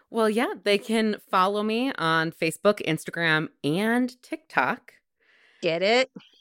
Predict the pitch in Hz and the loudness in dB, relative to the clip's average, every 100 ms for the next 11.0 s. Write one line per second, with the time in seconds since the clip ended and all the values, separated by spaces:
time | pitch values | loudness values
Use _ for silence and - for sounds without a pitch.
0 | - 165 180 - 165 165 202 226 165 147 | -4 0 0 0 -2 -2 0 0 2 2
1 | 139 175 294 - - - 151 - - 147 | 2 0 -2 -8 -20 -4 -4 -4 -4 0
2 | 165 190 - 185 - 160 151 190 - 147 | 2 2 0 -2 0 0 2 0 0 0
3 | 180 156 156 165 - 151 185 202 - 143 | 0 0 2 2 -2 -2 -2 -2 -4 -4
4 | 170 - _ _ _ _ _ _ - 190 | -4 -10 _ _ _ _ _ _ 0 0
5 | - - - - 240 262 277 254 240 294 | 0 -12 -2 0 0 0 0 0 0 0
6 | 359 - 190 - 170 147 156 170 208 202 | -2 -4 -4 0 2 2 -2 -2 -2 -2
7 | 202 190 220 - 214 214 208 220 - - | 0 0 0 0 0 0 2 0 0 -4
8 | 220 214 214 220 160 160 156 - 165 156 | -6 0 0 0 0 0 -2 0 2 2
9 | 143 - 170 240 302 180 156 151 175 160 | 0 -2 -2 0 2 0 0 0 2 0
10 | 135 139 135 156 147 143 214 - - | 0 -2 0 0 0 0 -2 -6 -18